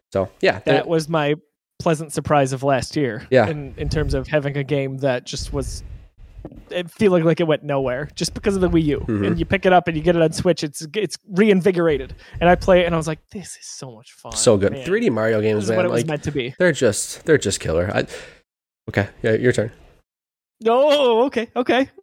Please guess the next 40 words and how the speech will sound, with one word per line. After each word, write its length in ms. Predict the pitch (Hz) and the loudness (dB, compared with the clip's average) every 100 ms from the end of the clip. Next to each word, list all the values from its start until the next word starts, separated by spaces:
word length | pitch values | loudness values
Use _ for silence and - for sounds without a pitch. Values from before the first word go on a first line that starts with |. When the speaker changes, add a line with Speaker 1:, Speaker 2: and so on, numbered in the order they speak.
| _ 180 | _ -2
Speaker 2:
All 60 | |
right, 80 | 190 | 0
I'm, 200 | 190 196 196 | 0 0 -2
I'm 80 | 185 | 0
not 140 | 220 | 2
gonna, 180 | 214 196 - | 2 0 -2
I'm 80 | 185 | -4
not 80 | |
gonna 120 | 202 185 | -2 -4
take 200 | 190 180 | -4 -4
that 120 | 160 | -4
segue. 380 | 190 156 143 - - _ | -4 -4 -6 -8 -18 _
Uh, 160 | 165 170 214 | -2 -2 -2
but 260 | 233 240 185 | 0 0 0
number 220 | 208 285 | 0 0
three, 400 | - 277 254 330 - _ _ _ _ _ _ _ _ _ _ _ _ - | 0 2 2 0 -8 _ _ _ _ _ _ _ _ _ _ _ _ -2
Bayonetta 420 | 165 180 180 170 | 0 2 0 0
three 220 | 135 175 | 0 0
gets 200 | 156 160 | 0 -4
a 40 | 151 | -4
date, 320 | 147 143 120 _ _ _ _ _ _ _ _ _ | -2 -2 -4 _ _ _ _ _ _ _ _ _
and 200 | 143 139 - | -6 -4 2
it's 240 | 156 - | 0 0
soon. 460 | - 160 143 127 - _ _ _ _ _ - | 0 2 2 -2 -12 _ _ _ _ _ -2
Speaker 1:
It's 160 | 147 - | 0 0
soon. 220 | - 175 | 2 2
Speaker 2:
What 100 | 269 | 4
does 80 | 277 | 2
soon 140 | 247 180 | 2 0
mean? 220 | 139 120 _ - | -4 -8 _ -2
Speaker 1:
I 100 | 123 | 0
don't 140 | 110 | 2
know. 100 | 110 | 2
That 260 | 107 120 117 - | 2 2 0 2
Speaker 2:
I 120 | 185 | 2
would 180 | 226 - | 2 0
say 460 | 208 185 180 175 _ _ _ _ _ _ _ _ _ _ | 0 2 0 -4 _ _ _ _ _ _ _ _ _ _
May 180 | 160 151 | -4 -2
or 80 | 147 | -4
June. 300 | 151 131 | -8 -12